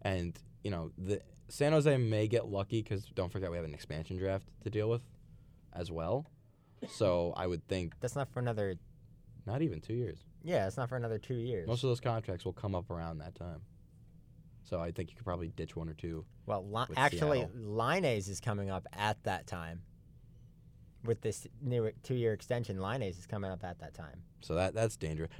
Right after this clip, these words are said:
Speaker 1: Imagine Laine just going to Seattle and just having a ball.
Speaker 2: I can,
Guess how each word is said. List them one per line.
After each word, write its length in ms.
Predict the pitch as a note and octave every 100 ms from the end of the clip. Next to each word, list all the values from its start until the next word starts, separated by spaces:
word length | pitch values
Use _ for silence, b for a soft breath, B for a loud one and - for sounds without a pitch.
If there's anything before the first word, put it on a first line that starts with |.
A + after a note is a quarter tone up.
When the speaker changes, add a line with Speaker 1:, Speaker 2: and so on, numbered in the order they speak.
| -
Speaker 1:
Imagine 360 | F#3+ A3 E3
Laine 300 | G#2+ G2 G2+
just 180 | F#2+ F#2
going 200 | F#2 F2+
to 80 | F#2
Seattle 420 | - E2+ D#2 E2
and 80 | D#2+
just 140 | D#2
having 240 | E2+ D#2+ D2+
a 60 | - - - - -
ball. 380 | D2 D2+ F#2 - - - - - - - - - - - - - - - - - - - D3+
Speaker 2:
I 100 | E3+
can, 420 | F#3 F3+ D#3+